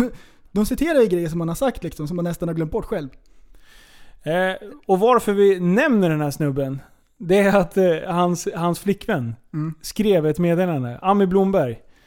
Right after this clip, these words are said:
Speaker 2: Eh, så skriver han: "Hejsan, min sambo Fredrik, eh, tycker att,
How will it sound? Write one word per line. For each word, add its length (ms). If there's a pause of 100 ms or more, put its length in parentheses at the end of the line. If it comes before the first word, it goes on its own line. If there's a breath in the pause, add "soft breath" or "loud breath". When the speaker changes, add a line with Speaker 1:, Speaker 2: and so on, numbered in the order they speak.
(200 soft breath)
Speaker 2:
Eh, 560
så 100
skriver 220
han: 80
"Hejsan, 320
min 160
sambo 480
Fredrik, 540
eh, 180
tycker 280
att, 240